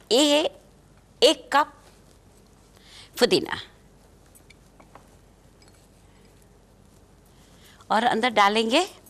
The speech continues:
पुदीने को अच्छी तरह धोना मत भूलिए। हाँ, पुदीने को धोने की बहुत ज़रूरत होती है। और हरा, और हरा धनिया डाला हमने। अब डालेंगे नमक,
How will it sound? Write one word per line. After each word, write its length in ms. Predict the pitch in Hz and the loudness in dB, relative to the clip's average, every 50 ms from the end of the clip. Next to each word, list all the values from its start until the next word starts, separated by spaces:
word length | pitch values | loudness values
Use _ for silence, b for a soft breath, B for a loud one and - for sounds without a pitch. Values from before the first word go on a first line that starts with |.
| - - - - - - - - - - - - _ - - - - - - - - B B B B B B B B B | -20 -20 -20 -20 -20 -20 -20 -20 -20 -20 -20 -20 _ -14 -14 -12 -12 -14 -18 -18 -20 B B B B B B B B B
पुदीने 340 | - 196 180 220 226 220 240 | -12 -8 -6 -6 -6 -6 -6
को 100 | 240 262 | -4 -4
अच्छी 260 | 262 226 - - 254 | -4 -4 -4 -6 -6
तरह 160 | 226 254 247 | -2 -2 -4
धोना 320 | 233 175 208 214 214 226 233 | -2 -2 -2 0 2 2 2
मत 160 | 226 247 254 | 2 2 0
भूलिए। 360 | 220 202 220 247 226 196 180 165 | 0 0 -4 -2 0 0 -2 -2
हाँ, 340 | 170 202 262 415 - - - B B B B B B B B B - | -2 -2 -4 -4 -8 -16 -20 B B B B B B B B B -12
पुदीने 320 | - 180 185 214 208 220 | -10 -8 -6 -4 -4 -4
को 120 | 214 202 226 | -4 -6 -6
धोने 280 | 175 202 196 190 214 | -4 -4 -4 -4 -4
की 120 | 202 220 214 | -4 -6 -8
बहुत 440 | - - 190 190 220 254 233 - | -4 -2 0 2 2 2 0 0
ज़रूरत 440 | - 180 160 151 147 143 139 156 147 - - | -4 -4 -4 -4 -8 -14 -16 -18 -18 -20 -20
होती 180 | - - - | -20 -20 -20
है। 80 | - - - B B B B B B B | -20 -20 -20 B B B B B B B
और 180 | - 220 277 277 | -2 -2 -2 -2
हरा, 340 | 277 - 185 180 202 214 - - - - _ | -2 -2 0 0 0 -2 -2 -8 -20 -10 _
और 160 | - 156 165 160 - - - - _ - _ _ - | -4 -4 -4 -6 -16 -20 -20 -20 _ -20 _ _ -8
हरा 240 | 151 165 175 165 175 | -6 -2 -2 -2 -2
धनिया 380 | 160 151 139 117 - - - - - - b b b b b b b b b _ - | -2 -4 -6 -6 -8 -14 -18 -18 -20 -20 b b b b b b b b b _ -6
डाला 260 | 180 190 185 196 226 247 | -2 -2 0 0 0 -2
हमने। 340 | 262 254 247 247 294 339 - - - - b b b b b b b - - | -2 -6 -8 -8 -10 -10 -12 -14 -20 -20 b b b b b b b -4 -2
अब 120 | 226 214 196 | -2 -2 2
डालेंगे 520 | 185 190 190 190 196 202 208 208 247 339 - - - - - - - | 2 2 4 4 2 0 0 0 0 0 -2 -6 -16 -18 -18 -12 -2
नमक, 360 | 196 208 208 170 139 - - | 2 2 2 2 0 -8 -12